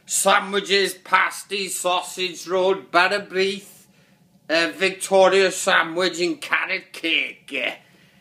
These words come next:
is clearly a winner, of which I ate loads yesterday. So,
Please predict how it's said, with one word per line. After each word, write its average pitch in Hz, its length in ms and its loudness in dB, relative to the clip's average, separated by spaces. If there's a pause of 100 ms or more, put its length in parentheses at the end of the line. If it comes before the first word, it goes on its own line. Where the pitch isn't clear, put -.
(240)
is 165 240 -2
clearly 180 540 4
a 165 100 4
winner, 170 340 4
of 156 120 -2
which 170 200 -6
I 165 200 2
ate 165 160 0
loads 156 580 2
yesterday. 131 680 -2
So, 147 480 0